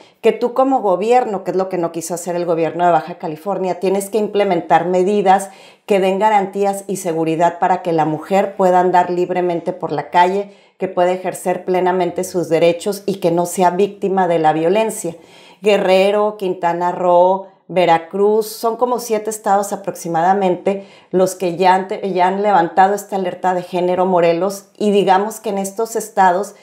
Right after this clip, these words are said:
se ha logrado disminuir un poco el tema de los feminicidios. México es lamentable, estamos entre el top ten o en la lista diez de los países a nivel latinoamericano que ocupamos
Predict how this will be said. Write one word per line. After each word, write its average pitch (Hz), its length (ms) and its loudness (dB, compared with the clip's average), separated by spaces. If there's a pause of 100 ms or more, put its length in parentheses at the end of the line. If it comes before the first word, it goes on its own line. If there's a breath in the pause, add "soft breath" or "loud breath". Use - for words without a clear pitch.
(180 soft breath)
se - 180 0
ha 202 80 6
logrado 214 520 2
disminuir 170 600 -2
un 185 160 -4
poco 185 240 -2
el 170 140 -2
tema 160 280 -2
de 160 100 -2
los 143 200 -8
feminicidios. 160 960 -4 (520 loud breath)
México 262 800 2
es 185 120 -2
lamentable, 202 680 0
estamos 208 440 -6
entre 175 360 -2
el 165 160 -2
top 202 260 -2
ten 240 320 -2
o 185 80 -10
en 170 80 -4
la 156 80 2
lista 170 400 -4
diez 185 300 -2
de 202 100 0
los 185 200 -4
países 165 500 -4
a 160 40 -2
nivel 160 260 -2
latinoamericano 165 840 0
que 185 80 -2
ocupamos 160 640 -2